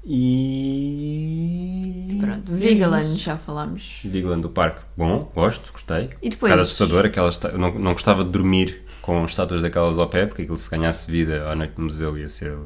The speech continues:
Speaker 1: lixado.
Speaker 2: Verdade. Essa era a tua piada que faltava?
Speaker 1: Não.
Speaker 2: Ah, ok. E, mas depois acabámos por visitar também ali a zona do centro,
Speaker 1: Certo.
Speaker 2: onde há uma fortaleza e um castelo antigos que eu não...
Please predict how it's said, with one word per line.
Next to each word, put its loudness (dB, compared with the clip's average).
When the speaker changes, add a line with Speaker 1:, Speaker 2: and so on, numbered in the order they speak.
Speaker 1:
lixado. -2
Speaker 2:
Verdade. -8
Essa -8
era -4
a -8
tua -8
piada -6
que -8
faltava? -8
Speaker 1:
Não. 2
Speaker 2:
Ah, -6
ok. -14
E, 2
mas 0
depois 2
acabámos 2
por -4
visitar -2
também -4
ali -2
a 0
zona -2
do -4
centro, -4
Speaker 1:
Certo. -8
Speaker 2:
onde -2
há 0
uma -4
fortaleza -2
e -4
um -4
castelo -6
antigos -4
que -10
eu -6
não... -10